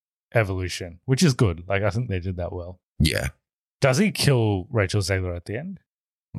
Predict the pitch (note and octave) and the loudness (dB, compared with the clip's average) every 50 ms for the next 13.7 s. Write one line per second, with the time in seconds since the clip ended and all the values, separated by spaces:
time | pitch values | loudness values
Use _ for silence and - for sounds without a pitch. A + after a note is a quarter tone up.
0 | D2 D2+ D2 D2+ C#2+ D#2 - - E2 F2+ D#2+ D2+ C#2+ C2+ B1+ C2+ C#2 C#2 C2+ C#2 | -8 -8 -8 -10 -10 -8 -2 2 2 4 6 6 6 4 4 4 4 4 4 4
1 | C#2+ C2+ G#1+ - - - - C2+ D2 C#2 C2 - _ - C#2 C2+ C#2 D#2 B1 D2 | 4 2 2 0 -2 -2 0 2 2 2 0 -2 _ 0 2 4 4 4 4 4
2 | C#2+ A#1+ A#1+ A#1+ - - - B1+ A#1+ A1+ D2 - - C2+ D2 C#2+ B1+ B1 C#2 - | 4 4 4 2 2 4 4 4 4 2 0 0 2 4 4 4 4 2 0 -4
3 | _ _ - A2 F#2+ E2+ E2+ - _ - - - C#2 - - C#2+ C2 C2 B1+ B1+ | _ _ 0 0 0 0 -4 -10 _ -6 -2 0 2 2 4 4 4 6 6 4
4 | B1+ - - C#2 B1+ B1+ B1+ - - - _ _ _ _ _ _ _ _ _ - | 4 4 2 2 2 4 2 0 -2 -4 _ _ _ _ _ _ _ _ _ 0
5 | - - - - - C2+ A#1 B1 A1+ A1 A#1 - _ _ _ _ _ _ - A2+ | 0 0 2 2 0 2 2 2 0 0 -2 -4 _ _ _ _ _ _ 0 0
6 | G#2 E2+ E2 - - _ _ - - F#2+ - - - _ _ _ _ _ _ _ | 2 0 -2 -8 -14 _ _ -2 -2 0 0 -2 -6 _ _ _ _ _ _ _
7 | _ _ _ _ _ _ _ _ _ _ _ _ _ _ _ _ _ _ _ _ | _ _ _ _ _ _ _ _ _ _ _ _ _ _ _ _ _ _ _ _
8 | _ _ - C3+ B2 - - C3 B2+ A#2 B2+ B2 A2 A2 G#2+ A2 - _ - - | _ _ 0 0 0 2 2 2 4 4 4 2 2 0 -4 -6 -10 _ -8 -4
9 | - - - A2 F#2+ - G2 G2+ F#2+ G2 F#2+ F#2 F#2 F#2 F2 F2 - - _ _ | -2 0 0 0 0 2 2 2 2 2 0 -2 -2 -4 -6 -6 -10 -12 _ _
10 | _ _ _ _ _ _ _ _ _ _ - F3 B2 A2+ G#2+ G#2 F#2+ F2+ G#2 A2 | _ _ _ _ _ _ _ _ _ _ -10 -6 -2 2 2 2 4 4 4 4
11 | A2 A2+ - - B2 G2+ E2+ F2 E2 E2+ F#2 G#2+ C#3 - - - A#2 G2+ - - | 4 4 2 2 2 2 2 0 0 2 2 2 2 0 0 -2 -2 0 0 0
12 | F#2+ - - G#2 F#2 F2+ F2+ F#2 F#2+ - G#2 - - - G#2 F#2+ F#2 E2+ - G2 | 0 2 2 2 2 0 0 -2 -2 0 0 0 2 2 2 2 2 2 2 0
13 | F#2 F2+ - F#2+ F2 F2 F2+ E2+ D#2 E2 E2 E2+ - - | 0 0 0 -2 0 0 0 0 -2 -4 -6 -8 -10 -12